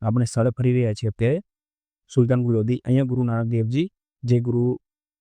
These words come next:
શીખોના પહેલા ગુરુ હતા, તે અહીંયા ખાસા વર્ષો રહ્યા હતા. તો હવે તે બીજા આપણે સ્થળોમાં જશો, ત્યાં પણ બીજા ગુરુદ્વારા સાથે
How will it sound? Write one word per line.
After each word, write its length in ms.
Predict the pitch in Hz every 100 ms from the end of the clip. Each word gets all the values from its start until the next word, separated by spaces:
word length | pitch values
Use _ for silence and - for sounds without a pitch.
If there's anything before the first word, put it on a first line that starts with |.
| _ _
શીખોના 360 | - 120 131 127
પહેલા 240 | 120 120
ગુરુ 260 | 120 120 113
હતા, 200 | 139 160 - -
તે 60 | 123
અહીંયા 280 | 117 135 160 _ _ _ _ _ _ -
ખાસા 200 | 123 131
વર્ષો 280 | 120 113 110
રહ્યા 160 | 107
હતા. 200 | 101 101 - _ _ _ _ _ _ _ _ _ _ _ _ -
તો 80 | - 107 - - _ _ _ -
હવે 200 | 120 127
તે 140 | 127 131
બીજા 280 | 127 123 131
આપણે 260 | 127 127 123
સ્થળોમાં 400 | - 117 120 120
જશો, 240 | 107 127 135
ત્યાં 300 | - - 120
પણ 240 | 120 123 - -
બીજા 240 | 120 117
ગુરુદ્વારા 440 | 117 117 113 107 -
સાથે 240 | 113